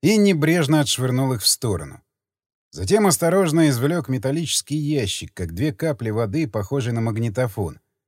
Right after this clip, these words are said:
И действительно, когда он осветил его, я прочитал надпись "Грюндик".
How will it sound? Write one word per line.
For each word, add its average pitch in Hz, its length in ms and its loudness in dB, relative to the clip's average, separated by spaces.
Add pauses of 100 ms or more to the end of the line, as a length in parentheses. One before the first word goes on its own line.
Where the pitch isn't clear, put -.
(200)
И 151 120 -2
действительно, 160 880 2
когда 107 280 -2
он 160 120 2
осветил 156 500 -2
его, 151 260 0
я 135 220 -4
прочитал - 480 -4
надпись 120 480 -4
"Грюндик". 110 580 0